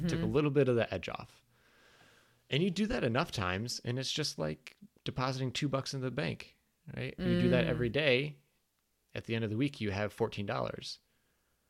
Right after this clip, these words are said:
Speaker 2: right? As opposed to,
Speaker 1: Yeah.
Speaker 2: you know, maybe you deposit ten bucks on Saturday by going out with your friends and having a good time, and that's only ten bucks.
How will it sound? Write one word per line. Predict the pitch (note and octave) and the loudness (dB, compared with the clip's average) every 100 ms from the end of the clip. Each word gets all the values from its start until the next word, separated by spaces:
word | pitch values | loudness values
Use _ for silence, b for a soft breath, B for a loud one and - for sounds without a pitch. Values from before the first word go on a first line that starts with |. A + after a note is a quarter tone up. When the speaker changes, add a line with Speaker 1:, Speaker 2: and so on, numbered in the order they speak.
| _ _ G2+ | _ _ -4
Speaker 2:
right? | A#2 - | -4 -4
As | A2+ | -4
opposed | G2+ A2 G#2 G2+ - | -4 -2 0 -2 -2
to, | G#2+ F#2+ B2 | 0 0 0
Speaker 1:
Yeah. | E3 D#3+ | 0 0
Speaker 2:
you | D#3+ | 0
know, | - F2 - _ F3+ _ - | -2 -6 -12 _ -20 _ -12
maybe | G#2+ G#2 G2+ | -4 -4 -4
you | F#2+ G#2+ | -6 -6
deposit | - G2 F#2 G2+ - | -8 -6 -4 -4 -4
ten | A2+ | -4
bucks | G2 E2+ - | -2 -4 -4
on | F#2 F2+ | -6 -4
Saturday | - G#2 F#2+ F2 F2 | 0 2 2 0 -2
by | F2 E2+ F2 | 0 0 0
going | F2+ G2+ F#2 | 0 -2 -2
out | F2+ | -4
with | F2+ | -4
your | F#2+ | -6
friends | F2 - F#2+ F#2+ F#2+ | -4 -4 -4 -4 -6
and | F2+ | -6
having | F#2 F#2 | -4 -2
a | |
good | F#2 F2 | -4 -4
time, | A2+ G#2 | -4 -4
and | E2 | -4
that's | F2+ - | -8 -6
only | F#2 | -8
ten | F2+ G#2 | -6 -8
bucks. | - - - - | -8 -12 -12 -14